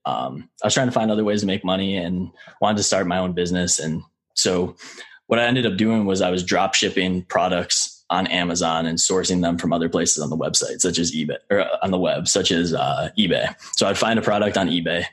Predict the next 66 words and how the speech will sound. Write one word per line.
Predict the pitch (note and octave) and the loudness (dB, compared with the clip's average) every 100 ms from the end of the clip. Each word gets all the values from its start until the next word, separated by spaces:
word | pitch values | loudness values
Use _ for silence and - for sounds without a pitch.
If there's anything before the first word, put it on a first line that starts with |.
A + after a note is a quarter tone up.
| _ _ _ | _ _ _
that | D#2 | -2
was | E2+ | 0
selling | - F#2 F#2 | 0 0 0
for | F2 F2+ | -4 -2
cheaper | - F#2 F#2 | -2 0 -2
than | F2+ | 0
what | F2+ | -2
it | E2+ | -2
was | E2 - | -2 0
selling | E2 E2 E2 E2 | 0 0 -2 -4
on | D2+ D2+ D#2+ D2+ | -4 -4 -6 -4
Amazon. | G2 F2+ D#2+ D2+ F2+ - _ _ _ _ - | -2 -2 -4 -6 -8 -12 _ _ _ _ -2
Then | F#2+ | 0
I | F#2+ | 2
would | F2 | 0
go | F#2 F#2+ | 0 2
and | F#2 | 2
list | F2+ F#2 | 0 2
that | F#2 - | 0 2
product | F2 F2+ F2 | 0 0 0
on | D#2+ | 0
Amazon. | E2 F2+ F#2+ G2 F#2 - _ - | 0 2 0 0 -4 -10 _ -4
Then | F#2 | -2
when | F#2 | 0
somebody | F2+ F#2 F2 | 0 0 0
bought | E2+ G2+ | 0 0
it | F#2 | 0
from | F#2+ | 0
me | F2+ | 0
on | D#2+ | 0
Amazon, | D2 D#2+ D#2+ D#2+ E2 | 0 -2 -2 0 -2
I | - | -2
would | E2 | -2
go | F2+ | 0
back | F#2 F2+ | 0 0
to | - | -2
eBay, | - F2 F2 E2+ - _ _ _ _ | -2 0 0 0 -4 _ _ _ _
put | G2+ | 0
in | G2+ F#2 | 2 2
their | F2+ F2+ F2+ F2 | 2 2 0 0
shipping | - - F#2+ G#2 | 0 0 0 0
address, | G#2 A#2+ B2+ C3 - | 2 2 2 0 -2
and | F#2 F#2+ | -2 0
then | F#2+ | 0
that | F2+ - | 0 0
eBay | G#2 F#2 | 0 0
seller | F2 F2+ F2 | 0 0 0
would | F2 F2 | 0 0
ship | - - | -2 -2
it | |
out | E2 D#2+ - | -2 -4 -4
to | F2 | -6
my | D2 | -4
Amazon | D#2 D#2 - | -4 -6 -12
customer. | - - - - - _ _ _ | -10 -8 -10 -14 -20 _ _ _
And | - | -2
so | G#2 | 2
I | G2+ | 2
would | B2 | 2
just | A#2+ G#2 - | 2 0 0
see | A2 | 0
the | G2+ | 0
profits | G#2 G2+ G#2+ F2+ | 0 0 0 -2
in | F#2 | -2
the | |
middle, | F2+ G#2 G#2+ G#2+ | 0 2 2 0